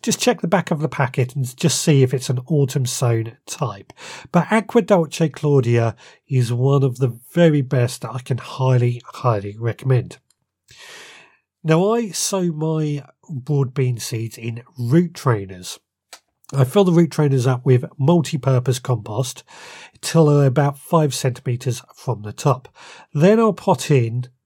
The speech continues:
my broad bean seed and then fill up with the rest of the tray with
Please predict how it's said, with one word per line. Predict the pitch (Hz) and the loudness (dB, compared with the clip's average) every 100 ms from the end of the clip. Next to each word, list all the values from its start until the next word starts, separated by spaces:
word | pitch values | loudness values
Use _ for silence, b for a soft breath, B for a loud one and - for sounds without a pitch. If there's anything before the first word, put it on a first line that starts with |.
| - | 0
my | 131 120 123 - | 4 4 2 -2
broad | 117 139 135 127 | 2 4 4 0
bean | 117 110 | -4 -4
seed | 101 - 113 110 104 B B B B | -8 -6 -4 -4 -8 B B B B
and | 123 | 4
then | 123 | 4
fill | 123 - 170 127 | 2 4 6 6
up | 113 - _ - | 2 -6 _ -6
with | 120 113 110 - _ _ _ | -2 -2 -4 -12 _ _ _
the | 131 120 | -2 0
rest | 120 110 - - - | 0 -4 -6 -12 -8
of | 101 | -2
the | 113 101 _ _ | -2 -2 _ _
tray | - 160 156 151 143 | -4 0 0 0 -4
with | 139 131 | -2 -2